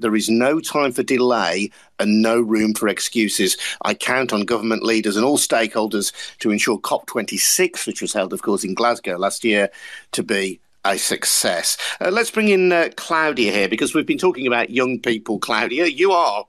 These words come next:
one of those. So, uh, t-, tell me how you see your future in a world where climate change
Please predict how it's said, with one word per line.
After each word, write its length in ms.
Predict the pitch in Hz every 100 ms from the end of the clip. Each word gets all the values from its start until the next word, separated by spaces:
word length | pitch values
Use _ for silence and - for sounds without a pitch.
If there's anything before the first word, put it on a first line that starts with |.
| -
one 160 | 151
of 160 | 151 117
those. 420 | 143 165 143 120
So, 320 | - 151 156
uh, 100 | 170 - - - - - - -
t-, 160 | -
tell 220 | - 226 226
me 100 | 208
how 220 | 180 175 - - _
you 500 | - 160 160 143 - _ _ -
see 540 | - - 160 135 131 -
your 320 | 131 160 160
future 720 | - 117 90 - - 80 95 - _ _ -
in 120 | 123
a 60 | 120
world 380 | 117 120 120 110
where 360 | 117 113 113 -
climate 400 | - 120 117 -
change 440 | 120 113 107